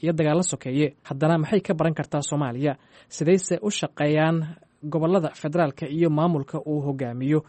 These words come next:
madaxweyne Obama ee dalkan Maraykanka? Waxaan su-aashaasi weydiiyey Doctor Cabdinuur Sheekh Maxamed oo horey wasiir uga soo noqday dowladda Soomaaliya, haatanna ka tirsan madaxda waaxda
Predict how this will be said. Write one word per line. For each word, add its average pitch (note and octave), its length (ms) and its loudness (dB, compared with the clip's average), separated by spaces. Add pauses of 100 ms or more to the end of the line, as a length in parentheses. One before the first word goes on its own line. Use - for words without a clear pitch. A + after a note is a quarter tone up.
(240)
madaxweyne D3 420 2
Obama C#3 360 0 (180)
ee C#3 60 -6
dalkan D3 280 -6
Maraykanka? C3 480 -4 (520)
Waxaan A2+ 120 -10
su-aashaasi D3 580 0
weydiiyey C3+ 460 0
Doctor D3 320 -4
Cabdinuur C#3+ 480 2
Sheekh C#3 380 -4
Maxamed D3+ 480 -4
oo D3+ 160 -4
horey D#3 200 2
wasiir E3 300 2
uga E3 120 -2
soo D3+ 160 -4
noqday C3 320 -4 (300)
dowladda F3+ 240 0
Soomaaliya, C#3+ 480 -2
haatanna D3+ 400 -4
ka - 180 -4
tirsan C#3+ 360 -4 (300)
madaxda D3+ 480 -2 (100)
waaxda D3+ 380 -2